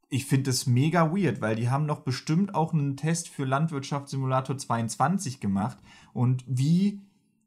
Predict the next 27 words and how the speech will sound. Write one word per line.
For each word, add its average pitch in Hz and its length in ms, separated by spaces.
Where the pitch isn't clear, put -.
ehrlich 160 500
sind 175 280
die 151 80
dann 135 180
in 131 140
so 127 80
einem 123 200
Test, 156 400
wenn 139 220
man 127 220
weiß, 131 300
dass 139 220
die 131 200
gleichzeitig 127 560
auch 120 180
Geld 156 240
von 123 220
denen 107 180
bekommen, 120 420
um 135 300
woanders 135 480
Werbung 165 320
für - 140
das 104 180
zu - 80
machen? 95 540
Da, 113 300